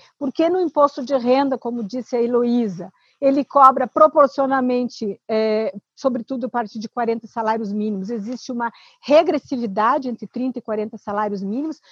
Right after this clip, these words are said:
Quanto maior a renda do contribuinte brasileiro, menor é a sua alíquota efetiva. Um contribuinte que tem uma renda de trezentos e vinte mil reais mês, eu falei,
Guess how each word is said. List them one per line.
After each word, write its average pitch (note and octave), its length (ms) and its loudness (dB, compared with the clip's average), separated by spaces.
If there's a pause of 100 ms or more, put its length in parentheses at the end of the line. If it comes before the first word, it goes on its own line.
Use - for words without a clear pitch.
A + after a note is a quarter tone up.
(160)
Quanto D4 280 0
maior C#4 480 4
a F#4 60 4
renda D#4 400 -2
do B3+ 120 -6
contribuinte B3+ 680 -8
brasileiro, A#3 640 -4
menor C#4 640 2
é C#4 180 2
a C4+ 80 -2
sua B3 240 -8
alíquota A3+ 400 -10
efetiva. C#4 720 -10 (320)
Um D#4+ 120 0
contribuinte D4 720 0
que C#4 120 -8
tem C4+ 200 0
uma C4 200 0
renda B3+ 360 -2
de A3+ 160 -10
trezentos B3+ 640 -4
e A#3 140 -6
vinte B3+ 360 -6
mil A#3+ 380 -4 (400)
reais A#3+ 560 6
mês, A#3+ 520 0
eu F3 120 -6
falei, F#3+ 560 -8